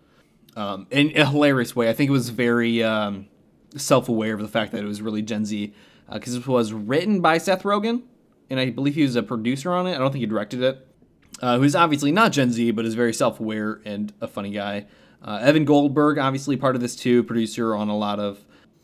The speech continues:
uh, fantastic just comedy guy of the last twenty years. Uh, I don't need to really hype up him too much. Uh, a bunch of no-names, which is a cool idea.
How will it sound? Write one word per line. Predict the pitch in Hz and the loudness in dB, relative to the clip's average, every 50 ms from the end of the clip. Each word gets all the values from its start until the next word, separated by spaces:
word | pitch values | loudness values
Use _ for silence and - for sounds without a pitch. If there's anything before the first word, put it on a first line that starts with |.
| _ - - - - _ | _ -20 -20 -20 -20 _
uh, | - 104 101 107 | -8 -8 -4 0
fantastic | - 151 147 160 147 139 139 127 104 - | 2 4 6 6 6 6 4 0 -2 -4
just | - 117 - - | -6 -8 -6 -2
comedy | 127 117 107 107 107 | -2 -2 0 -2 -2
guy | 107 107 104 | -2 -2 -2
of | 104 | -2
the | 113 | -2
last | 107 104 104 101 - | -4 -4 -6 -6 -8
twenty | - 107 101 | -10 -8 -8
years. | 101 101 98 95 - - _ _ _ _ _ _ _ - | -8 -8 -10 -12 -14 -18 _ _ _ _ _ _ _ -20
Uh, | - 87 82 | -16 -14 -12
I | 101 | -10
don't | 101 98 101 | -10 -10 -10
need | 95 92 - | -10 -10 -8
to | - 98 95 98 | -8 -6 -6 -6
really | 101 98 95 92 95 104 - _ _ _ _ _ _ _ _ _ - - | -8 -8 -8 -8 -10 -12 -16 _ _ _ _ _ _ _ _ _ -20 -12
hype | - - 113 110 - | -6 -4 -4 -2 -2
up | 113 107 117 | -2 -2 -2
him | 117 107 | -4 -2
too | - 117 | -2 -2
much. | 107 104 107 107 - - | -2 0 0 -2 -4 -4
Uh, | - 127 135 143 143 147 | 0 2 2 2 2 2
a | 165 160 | 0 2
bunch | 139 165 202 247 247 349 | 2 4 2 2 4 4
of | 294 | 4
no-names, | 202 156 160 185 208 190 143 123 120 117 113 | 6 6 6 6 6 6 6 4 2 2 0
which | 127 139 139 165 | -2 -4 -4 -4
is | 143 | -2
a | 143 | -4
cool | 135 - - - 165 165 160 156 156 151 151 - | -4 -4 -2 0 2 4 4 4 4 4 2 0
idea. | 127 123 117 110 117 117 120 123 123 123 131 135 | -2 -2 -2 0 0 2 4 4 4 2 0 -2